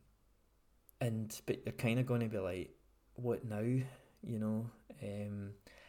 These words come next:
and you're kinda gonna yearn a little. Now, this is me. It, yous might not do this, but I, I think this is quite common. You're kinda gonna yearn for that feeling again, because honestly, see the high when you finish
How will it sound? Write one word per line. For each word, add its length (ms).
and 120
you're 80
kinda 300
gonna 180
yearn 760
a 80
little. 300
Now, 200
this 220
is 140
me. 320
It, 220
yous 220
might 180
not 140
do 140
this, 200
but 260
I, 260
I 20
think 240
this 120
is 80
quite 240
common. 320
You're 100
kinda 300
gonna 200
yearn 360
for 180
that 220
feeling 320
again, 380
because 300
honestly, 480
see 280
the 100
high 380
when 140
you 40
finish 500